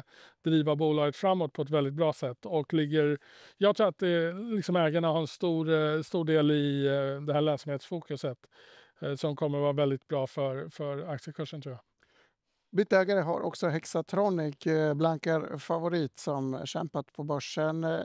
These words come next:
Speaker 2: en av dina gamla darlings. Hur, eh, hur mår bolaget idag?
Speaker 1: Jag skulle säga att det mår väldigt bra. De öppnar precis sin senaste fabrik i U S A, i Ogden, Utah. Så nu kan de adressera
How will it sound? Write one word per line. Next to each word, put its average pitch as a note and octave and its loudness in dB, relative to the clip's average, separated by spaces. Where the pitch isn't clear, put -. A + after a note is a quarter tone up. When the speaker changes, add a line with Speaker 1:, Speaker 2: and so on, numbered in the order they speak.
Speaker 2:
en F3 0
av F#3 0
dina E3+ 0
gamla E3+ 0
darlings. E3+ -2
Hur, E3 0
eh, D#3+ 0
hur E3+ 0
mår E3+ 0
bolaget D#3 -2
idag? D3+ -4
Speaker 1:
Jag F3+ 0
skulle A#3+ 2
säga A#3 4
att G3 -2
det G3+ 2
mår G3 2
väldigt F3 4
bra. D#3 0
De F3 0
öppnar F3 0
precis F#3+ -2
sin E3 -4
senaste D#3+ -2
fabrik E3+ -2
i E3 0
U D3 0
S C#3 -4
A, F3 2
i D#3 2
Ogden, D#3+ 0
Utah. D#3+ -2
Så E3 -6
nu D3+ -6
kan D#3+ -4
de D#3 -4
adressera D3 -2